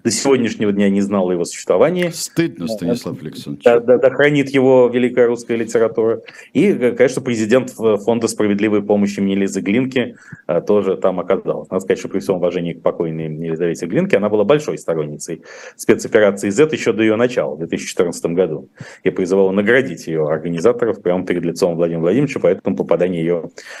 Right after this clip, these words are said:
Speaker 1: при-, попадало в её, не побоюсь этого слова, преемница в Совет по правам человека, э, гл-, глубоко символично. Так что, в общем, такие, какой
Speaker 2: Боюсь,
Speaker 1: совет?
Speaker 2: э, боюсь, что вот это и пятое, и десятое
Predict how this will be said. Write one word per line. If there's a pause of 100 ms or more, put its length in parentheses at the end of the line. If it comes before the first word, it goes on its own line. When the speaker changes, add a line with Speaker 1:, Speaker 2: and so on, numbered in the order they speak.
(120)
Speaker 1:
при-,
попадало
в
её,
не
побоюсь
этого
слова,
преемница
в
Совет
по
правам
человека, (420)
э,
гл-,
глубоко
символично.
Так
что,
в
общем,
такие,
какой
Speaker 2:
Боюсь,
Speaker 1:
совет?
Speaker 2:
э,
боюсь,
что
вот
это
и
пятое,
и
десятое